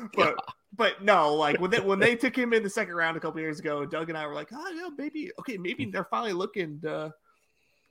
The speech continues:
Speaker 1: finally replace Belt and get someone else in there." But, yeah, it, it's, uh, i-,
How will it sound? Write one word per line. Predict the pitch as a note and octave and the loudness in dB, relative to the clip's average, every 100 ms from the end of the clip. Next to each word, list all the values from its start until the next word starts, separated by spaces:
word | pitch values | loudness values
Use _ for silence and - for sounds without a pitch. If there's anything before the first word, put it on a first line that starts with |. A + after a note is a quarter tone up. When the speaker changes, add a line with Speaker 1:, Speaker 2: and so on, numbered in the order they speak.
| _ _ | _ _
Speaker 1:
finally | F3 G3+ G#3+ E3+ | 0 2 2 -2
replace | D#3 D#3 F3 D#3 | -4 -2 -6 -4
Belt | F3+ G3+ D3 | -2 -2 -2
and | D3 | -4
get | D#3 | -4
someone | F3+ E3+ | -2 -4
else | E3 | -4
in | F#3 | -4
there." | E3 D3+ | -2 -2
But, | D3+ D3+ C#3+ - _ _ - | 0 -2 -2 -8 _ _ -18
yeah, | - C#3+ C#3 | 0 2 4
it, | G3 G3 | 4 6
it's, | G#3+ G#3+ G#3 | 4 4 4
uh, | G3 F3+ | 4 4
i-, | - | 2